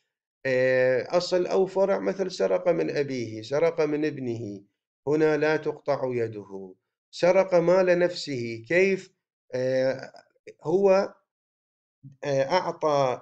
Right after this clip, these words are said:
دين قرضة مثلًا، آه، لشخص، أو هو أخذ قرضة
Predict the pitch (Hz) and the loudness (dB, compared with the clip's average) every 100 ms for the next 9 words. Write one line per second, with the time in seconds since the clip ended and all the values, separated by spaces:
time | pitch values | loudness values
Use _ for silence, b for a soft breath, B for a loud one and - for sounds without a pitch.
0 | - 123 170 180 180 180 175 - 180 185 | -4 2 4 6 4 2 -2 2 2 2
1 | 160 170 170 180 - _ _ - 147 165 | 2 4 4 0 -10 _ _ -2 0 4
2 | 165 165 165 170 170 _ _ _ _ _ | 4 4 4 2 -8 _ _ _ _ _
3 | - 135 127 127 127 131 139 180 175 110 | -6 -4 -2 -2 -2 -4 -2 -4 -4 -8
4 | 113 - _ _ - 151 156 226 214 165 | -10 -20 _ _ -4 2 2 6 6 6
5 | 180 175 175 - 170 131 127 139 | 2 0 -2 -2 0 2 0 0